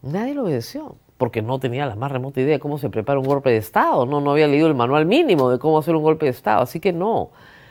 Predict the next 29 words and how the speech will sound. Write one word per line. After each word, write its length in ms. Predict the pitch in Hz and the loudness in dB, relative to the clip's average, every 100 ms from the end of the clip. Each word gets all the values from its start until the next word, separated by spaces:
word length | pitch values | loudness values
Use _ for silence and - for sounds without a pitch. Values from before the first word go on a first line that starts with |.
| - - - | -20 -16 -8
Y 80 | 147 | -2
fue 240 | - 269 | 4 4
vacado 480 | 311 - 214 220 233 | 4 2 4 4 4
legalmente 920 | 170 117 123 226 262 170 131 127 240 | 4 2 2 0 0 0 0 0 -4
porque, 460 | - 151 131 131 - _ _ _ - | -2 -2 0 -4 -4 _ _ _ -10
a 100 | 135 | -2
ver, 220 | 139 95 - _ _ _ - | 0 -2 -4 _ _ _ -4
el 120 | 147 | 0
artículo 340 | 151 196 220 | 0 0 2
ciento 300 | 185 214 202 | 2 2 0
diecisiete 500 | 208 185 139 175 180 | 0 0 -2 -4 0
de 300 | 180 131 120 | 2 4 2
la 80 | - | -2
Constitución 580 | - 120 117 123 160 196 | -4 -4 -4 -4 -2 -2
establece 400 | - 127 143 165 | 0 0 0 0
que 60 | 156 | -2
el 60 | |
presidente 380 | 117 113 156 175 | -2 -2 -2 -2
puede 200 | 160 175 | 0 0
ser, 200 | 180 175 | 2 -2
puede 460 | - 185 285 185 135 | 2 4 6 6 4
ser 160 | 185 | 2
juzgado 480 | 180 156 170 311 349 - - | 0 0 4 2 0 -10 -8
si 180 | - | 0
impide 340 | 196 185 269 254 | 0 4 6 8
el 80 | 180 | 6
funcionamiento 640 | 180 151 147 151 165 151 | 0 0 0 0 0 0
del 100 | 131 | 0
Congreso. 400 | 120 110 92 | -2 -4 -6